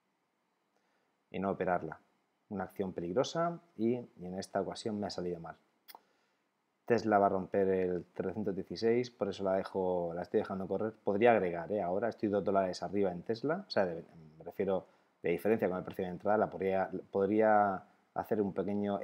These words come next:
scalping de continuación, agregar ahí al quiebre de tres dieciséis y se me quedaría en un precio francamente bueno,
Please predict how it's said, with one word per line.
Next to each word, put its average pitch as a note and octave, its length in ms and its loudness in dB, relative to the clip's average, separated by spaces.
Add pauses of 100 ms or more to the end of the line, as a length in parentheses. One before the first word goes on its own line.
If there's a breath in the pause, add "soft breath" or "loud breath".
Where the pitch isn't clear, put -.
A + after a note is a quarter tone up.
scalping G2 480 -4
de B2+ 60 -6
continuación, F#2 760 -2
agregar F2+ 480 0
ahí G#2 400 -2 (360 soft breath)
al F2 160 -4
quiebre F#2+ 300 2
de F2+ 100 2
tres F#2 160 -4
dieciséis G2+ 640 0 (140)
y - 40 -14
se F#2+ 60 -4
me F#2 100 -4
quedaría F2 260 -2
en F#2+ 60 -2
un F2+ 80 -4
precio F#2+ 240 -6
francamente F2 440 -6
bueno, G2 280 -2